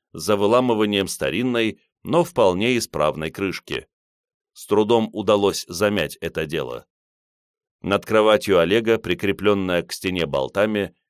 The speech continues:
красуется массивная крышка, на которой в круговую чёткими литыми буквами значится "С. Петербургская канализация", чугунолитейный завод Пенкина и сыновей, тысяча восемьсот семьдесят седьмой год.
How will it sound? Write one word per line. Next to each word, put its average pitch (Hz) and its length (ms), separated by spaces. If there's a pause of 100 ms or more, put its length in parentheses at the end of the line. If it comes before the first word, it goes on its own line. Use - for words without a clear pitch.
(120)
красуется 139 640
массивная 104 580
крышка, 98 600 (320)
на 90 200
которой 107 380
в - 60
круговую 98 760 (200)
чёткими 123 520
литыми 101 420
буквами 104 440
значится 78 760 (340)
"С. 90 400
Петербургская 82 840
канализация", 95 1040 (440)
чугунолитейный 107 880
завод 82 460
Пенкина 120 680 (260)
и 117 140
сыновей, 90 720 (540)
тысяча 143 400
восемьсот 95 520
семьдесят 92 460
седьмой 76 380
год. 78 280